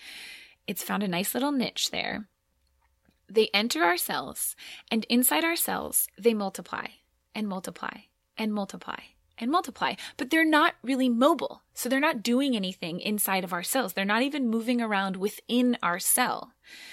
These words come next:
They're just replicating so much that eventually they fill up our cells and literally burst them open, releasing tons of new rickettsias to go on and infect the neighboring endothelial cell.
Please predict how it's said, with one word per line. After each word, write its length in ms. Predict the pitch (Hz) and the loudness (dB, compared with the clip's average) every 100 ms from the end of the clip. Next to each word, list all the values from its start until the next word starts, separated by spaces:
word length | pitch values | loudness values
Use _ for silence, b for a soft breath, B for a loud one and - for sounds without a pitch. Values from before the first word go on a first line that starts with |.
| B B - | B B 6
They're 120 | 240 | 6
just 540 | 196 233 233 269 - | 6 4 4 2 -4
replicating 680 | 190 208 - 240 214 196 190 | -2 -2 0 -4 -2 -4 -4
so 720 | 190 - - 202 202 233 254 - | -4 -4 -2 0 2 0 -2 -6
much 640 | 202 185 196 - - - B B - | -4 -2 -2 -2 -4 -4 B B -2
that 140 | 226 | 2
eventually 480 | 208 208 214 - 269 | 2 0 -2 0 4
they 160 | 226 214 | 4 4
fill 540 | - - 233 226 - | 0 2 6 6 4
up 140 | - - | -2 -4
our 140 | 214 | -4
cells 500 | 214 - 185 214 247 - | -2 -2 0 0 -2 -2
and 200 | 208 196 | -2 0
literally 560 | 208 - 226 220 196 - | 0 2 2 2 -2 -6
burst 440 | - 196 226 - - | -4 -2 -2 -4 -4
them 160 | 202 - | -4 0
open, 480 | 233 - 180 180 190 B B - | 0 0 -2 -2 -6 B B -4
releasing 600 | 226 214 240 - 220 214 | -2 2 2 2 0 -2
tons 380 | - - 247 240 | -4 0 2 2
of 80 | 208 | 2
new 160 | 202 | 0
rickettsias 720 | 190 196 240 240 - 180 175 - | -4 -4 -4 -2 0 0 -2 -4
to 100 | 190 | -6
go 160 | 190 | -4
on 260 | 180 170 165 | -2 -2 -4
and 120 | - 190 | -6 -6
infect 520 | 175 - 170 - - b b _ 175 | -6 -4 -6 -8 -16 b b _ -6
the 320 | 202 196 185 _ - | -2 -2 -6 _ -8
neighboring 520 | 196 196 - 143 120 - _ _ - | -6 -4 -4 -6 -8 -16 _ _ -10
endothelial 640 | 101 - - 80 - - | -8 -8 -8 -10 -8 -6
cell. 300 | - - 220 | -6 -6 -10